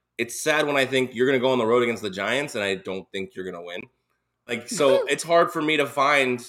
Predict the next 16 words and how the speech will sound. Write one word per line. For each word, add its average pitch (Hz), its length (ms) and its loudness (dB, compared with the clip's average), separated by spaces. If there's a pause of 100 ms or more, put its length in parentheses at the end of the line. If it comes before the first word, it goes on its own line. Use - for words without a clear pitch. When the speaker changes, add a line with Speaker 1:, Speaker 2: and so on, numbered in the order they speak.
(140)
Speaker 1:
I 185 140 2
found, 175 320 2
like, 110 160 0
four 127 320 2
wins 85 500 -6 (640)
on 101 180 0
this 95 180 -6
team, 90 260 -10
on 98 140 -2
this 95 180 -4
schedule. 82 500 -8 (280)
So 120 160 -2
Speaker 2:
Yeah, 117 60 -2
me 113 80 0
Speaker 1:
again, 90 200 -2
Speaker 2:
too. 190 220 -10